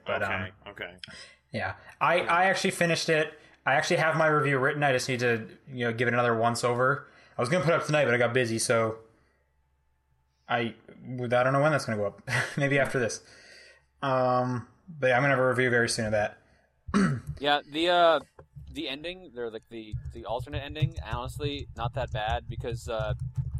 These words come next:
Speaker 3: y-, all you have to do is just do one dungeon after you do the specific thing for it. And then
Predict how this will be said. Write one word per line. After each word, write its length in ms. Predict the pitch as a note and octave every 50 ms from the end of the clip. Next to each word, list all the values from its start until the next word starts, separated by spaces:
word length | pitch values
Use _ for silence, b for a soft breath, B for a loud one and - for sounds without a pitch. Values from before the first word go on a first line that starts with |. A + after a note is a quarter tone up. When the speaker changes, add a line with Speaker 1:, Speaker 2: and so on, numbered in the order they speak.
| - -
Speaker 3:
y-, 80 | B2 B2
all 120 | B2+ C3+
you 60 | C#3
have 120 | C#3 C#3 B2+
to 40 |
do 100 | A#2 C3 B2+
is 80 | A#2+ D3+
just 160 | A#2+ - -
do 100 | B2+ A#2
one 240 | G#2 A2 A#2 A#2 A2
dungeon 340 | A2 G#2+ A2 A2+ B2 A#2+ A2+
after 280 | G#2+ A2+ - - A#2
you 240 | A2 G#2+ G#2+ G#2+ G2+ _
do 140 | - A2 G#2+
the 100 | G#2 G#2
specific 440 | - - A2 - A#2+ G#2+ G#2+ - _ _ _ _ _ _ _
thing 160 | A2 A2 A#2+ -
for 200 | - C#3+ D#3+ F3
it. 140 | - _ _ _ _ _ _ _ _ _ _ _ _ _ _ _ _ _ _ _ _ _ _ _ _ _ _ _ _ _ _ _ -
And 320 | A#2+ A#2 A#2+ A#2 A2+ A#2 A2
then 500 | A#2 A2+ A2+ A2+ A2 A2 G#2+ G#2 G#2+